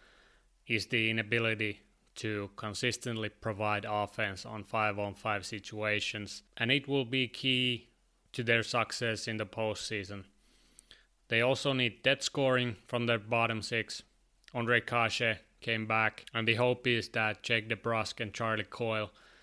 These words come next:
can turn things around in the playoffs, and DeBrusk showed already that he might be ready for the playoffs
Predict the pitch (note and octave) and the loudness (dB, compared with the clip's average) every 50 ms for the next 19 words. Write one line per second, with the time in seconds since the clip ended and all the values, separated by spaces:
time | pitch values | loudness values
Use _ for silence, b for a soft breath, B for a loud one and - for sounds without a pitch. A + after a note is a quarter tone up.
0 | B B B B - A2+ G#2+ G#2 G#2 G2 - - B2+ A2+ A2 A2 G#2+ G2+ - A2+ | B B B B -4 -2 -2 -2 -4 -6 -6 -2 0 2 2 2 0 0 -2 -2
1 | A2 G#2+ G2 G#2+ G#2 G#2 G#2 G#2 G#2 G#2 G#2 G2+ G2+ G2+ G2+ - - - G#2+ G#2 | -2 -2 -2 -2 -2 -2 0 0 -2 -2 -2 -4 -4 -6 -8 -8 -6 -4 -2 0
2 | G#2 G#2 G2+ G2+ G2+ G2 - - - b b b b b b b _ A#2 A2 A2 | 0 0 0 -2 -2 -4 -6 -10 -14 b b b b b b b _ 0 0 2
3 | G#2+ A2+ G#2+ - - B2+ B2 A#2+ A#2+ - - - - - _ _ _ _ _ _ | 2 2 0 2 2 4 6 6 4 2 -2 -8 -14 -20 _ _ _ _ _ _
4 | _ _ _ - - - B2+ B2 A#2 A#2 A2+ A#2+ A#2 A#2 A2+ A2+ A2+ A2+ A2 A2+ | _ _ _ -12 -6 -2 0 2 2 2 2 2 2 2 2 2 2 2 2 2
5 | A2 A2 G#2+ G#2 G#2 G#2+ A2+ A2 G#2+ G#2+ G#2+ G2+ - A2+ G#2+ G#2 G#2+ G#2 G#2+ G#2+ | 2 0 0 -2 0 -2 -2 0 0 -2 -2 0 0 0 0 2 2 0 0 0
6 | G#2 - A2 G#2 G#2 G2+ - - A2 G#2+ G#2+ G#2 G#2 G2+ G2+ - | -2 -2 -2 -4 -4 -4 -4 -2 0 2 2 2 2 0 -2 -6